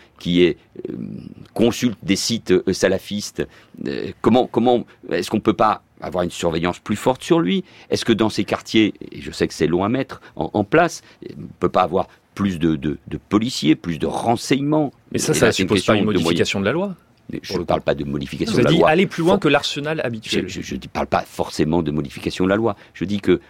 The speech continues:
Speaker 1: on ne peut pas dire aux Français, je ne parle pas seulement des familles, des proches qui s'expriment depuis vendredi avec une très grande dignité, mais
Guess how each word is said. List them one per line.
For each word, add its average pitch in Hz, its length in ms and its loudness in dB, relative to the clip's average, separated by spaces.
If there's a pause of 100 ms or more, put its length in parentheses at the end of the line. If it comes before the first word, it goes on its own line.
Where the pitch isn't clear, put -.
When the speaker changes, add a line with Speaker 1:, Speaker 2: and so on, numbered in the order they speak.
(160)
Speaker 1:
on 92 80 0
ne 87 60 0
peut 104 180 0
pas 101 160 2
dire 92 200 -4
aux 80 80 -2
Français, 87 500 -2
je - 60 -8
ne - 40 -20
parle 85 140 -4
pas 98 120 -2
seulement 90 320 -2
des 76 80 -4
familles, 90 440 0
des 76 120 -4
proches - 400 -2
qui - 80 -18
s'expriment - 460 -6
depuis 71 240 -6
vendredi 76 500 -4 (240)
avec 78 200 -2
une 73 100 -2
très 82 180 0
grande 87 280 0 (220)
dignité, 87 600 2 (160)
mais 90 180 -2